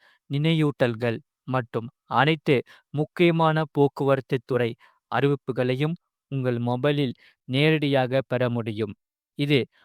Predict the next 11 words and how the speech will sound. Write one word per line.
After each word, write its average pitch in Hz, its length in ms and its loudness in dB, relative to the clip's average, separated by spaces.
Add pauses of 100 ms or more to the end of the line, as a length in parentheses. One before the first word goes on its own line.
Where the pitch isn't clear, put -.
(260)
உங்கள் 139 400 0
நேரத்தை 139 600 0 (300)
மிச்சப்படுத்துவது 131 920 -2 (320)
மட்டுமல்லாமல், 131 920 -4 (520)
சலான் 143 440 2 (220)
அல்லது 123 420 -2 (400)
ஆவண 135 420 4 (600)
புதுப்பிப்பு 147 640 -2 (380)
தகவலையும் 135 640 -2 (320)
நீங்கள் 131 540 -4 (760)
தவறவிடாமல் 131 840 2